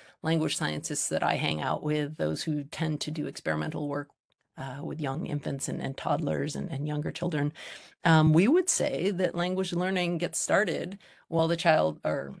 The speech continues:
the fetus is still in the womb. Um, and it's not because,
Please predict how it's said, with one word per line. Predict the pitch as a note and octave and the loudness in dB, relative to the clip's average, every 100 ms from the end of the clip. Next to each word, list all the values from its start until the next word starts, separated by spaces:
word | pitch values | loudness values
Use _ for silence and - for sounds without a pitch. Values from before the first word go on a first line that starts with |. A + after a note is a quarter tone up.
| - | -18
the | |
fetus | C#3+ D#3 - E3 | -16 -14 -12 -12
is | E3 | -10
still | - - | -10 -10
in | D#3 | -10
the | C#3+ | -4
womb. | G3 F#3+ - - - - - _ | -2 -2 -6 -14 -20 -20 -20 _
Um, | F3 E3 C#3+ D3 D#3 E3 _ _ | 6 6 4 -2 -6 -10 _ _
and | F3+ E3+ D#3+ - | -2 0 -2 -4
it's | F#3 - | -6 0
not | G3+ G3 | 0 0
because, | F3+ - E3 D3+ - | -4 -2 0 0 -6